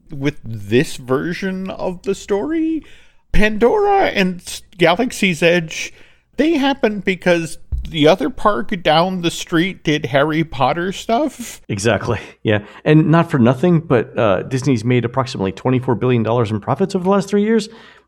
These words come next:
Speaker 2: Tho-, those things have already been paid
Speaker 1: Uh,
Speaker 2: for. We're
Speaker 1: yeah.
Speaker 2: good. It'd be like telling your wife that you got her an anniversary present three years
Speaker 1: That's
Speaker 2: ago.
Speaker 1: right. And, and it was the Lamborghini.
Speaker 2: So we should all be happy
Speaker 1: Yeah,
Speaker 2: this year.
Speaker 1: your, your Lamborghini that you got for your, you know, to
Speaker 2: <laughs>
Speaker 1: your wife. You know,
Speaker 2: Exactly.
Speaker 1: just sort of like, "I,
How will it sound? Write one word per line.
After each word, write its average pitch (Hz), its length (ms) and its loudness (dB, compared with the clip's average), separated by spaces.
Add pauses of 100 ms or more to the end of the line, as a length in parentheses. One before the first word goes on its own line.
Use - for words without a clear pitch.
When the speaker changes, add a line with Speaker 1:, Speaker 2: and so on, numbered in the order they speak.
Speaker 2:
Tho-, 285 280 -2
those 262 160 0
things 240 180 0
have 226 80 0
already 208 200 6
been 170 80 2
paid 175 160 2
Speaker 1:
Uh, - 20 -4
Speaker 2:
for. - 280 -4
We're - 80 2
Speaker 1:
yeah. - 140 4
Speaker 2:
good. - 460 0
It'd 196 120 2
be 233 100 2
like 190 180 4
telling 202 300 4
your 180 120 6
wife 160 340 2
that 147 80 0
you 135 120 0
got 156 160 2
her 156 100 2
an 135 80 2
anniversary 143 540 2
present 127 400 -4
three 147 200 -4
years 165 220 4
Speaker 1:
That's 185 120 0
Speaker 2:
ago. 226 120 4
Speaker 1:
right. - 160 0
And, 175 240 0
and - 0 -
it 170 160 2
was 165 200 0
the 180 80 -6
Lamborghini. 190 800 4
Speaker 2:
So 170 100 6
we 151 140 8
should 156 140 2
all 156 120 6
be 139 100 6
happy 131 160 4
Speaker 1:
Yeah, - 120 6
Speaker 2:
this 113 120 2
year. 135 160 2
Speaker 1:
your, 143 80 -2
your 208 320 4
Lamborghini 220 640 4
that 131 180 2
you 151 140 0
got 151 260 2
for 151 180 0
your, 170 440 4
you 185 160 -4
know, 180 100 2
to - 920 2
Speaker 2:
<laughs> - 40 -12
Speaker 1:
your 269 260 4
wife. - 480 2
You 269 100 4
know, - 60 4
Speaker 2:
Exactly. - 180 -4
Speaker 1:
just - 120 0
sort 330 140 0
of - 100 -6
like, 277 200 2 (120)
"I, 320 240 0